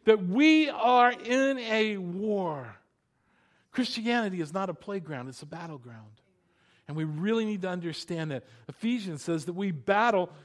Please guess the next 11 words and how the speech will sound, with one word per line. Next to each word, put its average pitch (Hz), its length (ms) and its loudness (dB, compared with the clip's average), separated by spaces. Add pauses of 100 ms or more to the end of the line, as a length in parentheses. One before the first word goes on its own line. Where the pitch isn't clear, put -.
not 247 240 4
against 277 320 -2
flesh 208 300 -2
and 156 140 -6
blood, 147 460 -6 (520)
but 175 100 -2
against 185 240 -4
the 143 80 -10
principalities 208 1040 -6
and 147 180 -10
powers 185 500 -4